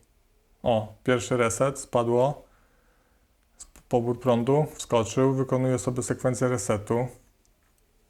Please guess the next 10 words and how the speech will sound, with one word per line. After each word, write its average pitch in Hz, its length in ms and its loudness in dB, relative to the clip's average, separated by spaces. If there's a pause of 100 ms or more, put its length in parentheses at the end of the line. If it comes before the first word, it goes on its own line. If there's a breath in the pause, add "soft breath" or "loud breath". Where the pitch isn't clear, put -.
(3500 soft breath)
Czyżby 123 340 2
bios? 113 460 0 (1200)
Bo, 113 360 2
ale 120 180 2
tutaj 127 480 0
właściciel 123 500 -2
odpinał 131 440 2
bateryjkę 107 720 2
biosu 101 400 0
też. 98 380 -6